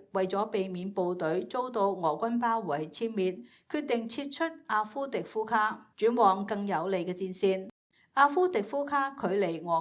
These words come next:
軍佔領嘅頓內茨克首府只係二十四公里，係通往頓內茨克嘅重要門戶。經過幾個月嘅激烈交戰，幾乎成為一片焦土。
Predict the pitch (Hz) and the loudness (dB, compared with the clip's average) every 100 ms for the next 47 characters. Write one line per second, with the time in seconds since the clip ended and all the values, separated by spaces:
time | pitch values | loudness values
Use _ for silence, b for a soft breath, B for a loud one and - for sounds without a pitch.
0 | 175 262 269 214 196 185 175 202 190 190 | 0 -4 -2 -2 -2 -4 -6 -2 -2 -2
1 | 196 _ 233 226 226 226 233 175 247 277 | -6 _ 2 4 2 0 -2 -2 -2 -2
2 | 185 165 202 165 202 196 - 208 208 185 | 0 0 -2 0 0 0 -4 -2 -2 -4
3 | 180 180 180 - 190 185 226 196 170 185 | -4 -8 -8 -2 -2 -2 -4 -2 -2 -2
4 | B B - 240 240 339 330 175 185 - | B B 0 2 4 2 6 6 6 0
5 | 208 202 196 196 - 180 262 262 196 180 | -4 -4 -4 -6 -4 -2 -2 -2 -2 0
6 | 185 175 180 180 160 156 180 185 - - | -2 -4 -4 -4 -6 -2 2 2 0 -6
7 | _ _ 277 262 226 202 190 160 190 185 | _ _ -6 0 2 2 0 -2 0 -2
8 | 185 170 196 185 254 202 180 226 220 226 | -2 -2 0 0 0 0 0 0 0 -2
9 | 202 202 202 B _ 370 359 180 175 160 | -4 -4 -8 B _ 2 2 0 0 -2
10 | 160 156 214 226 220 180 220 214 185 156 | -2 -2 -2 -2 -4 -2 0 0 2 2
11 | 196 - | 0 -6